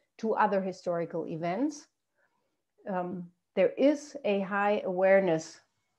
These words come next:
of the need to relate to the living situation of addressees. And there is an awareness for an educational concept through human rights, means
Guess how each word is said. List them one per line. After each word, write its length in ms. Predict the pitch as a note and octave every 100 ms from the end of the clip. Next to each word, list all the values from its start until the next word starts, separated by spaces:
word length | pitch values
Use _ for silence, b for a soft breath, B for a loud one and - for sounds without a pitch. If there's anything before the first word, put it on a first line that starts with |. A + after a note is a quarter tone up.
| _ -
of 140 | -
the 100 | F#3
need 320 | G3 A#3+ A3
to 320 | - - F#3+
relate 440 | F3+ F3 F#3 G3 G3
to 100 | F3
the 100 | F3+
living 320 | A3 C#4 B3+
situation 680 | - G#3 - F#3+ F3+ F3+ D#3+
of 160 | - -
addressees. 800 | E3+ F#3+ A#3+ A#3+ C4 C#4+ C#4+ - _ _ _ _ _ _ -
And 380 | G3 G#3+ A#3+ A3+
there 160 | F#3+ E3
is 180 | G#3+ C4
an 120 | A#3
awareness 580 | G3+ F#3+ G3 G3 G3 G3
for 200 | F#3 E3+
an 100 | -
educational 720 | F3+ F3+ G3 G#3 G#3+ G3 F3
concept 720 | - G3+ G#3 A3 F#3+ - - b b -
through 480 | - C4 A3 - -
human 380 | - F3+ E3+ D#3
rights, 420 | D3 D#3 - - _ _ _ _
means 460 | G3+ A#3 F3+ -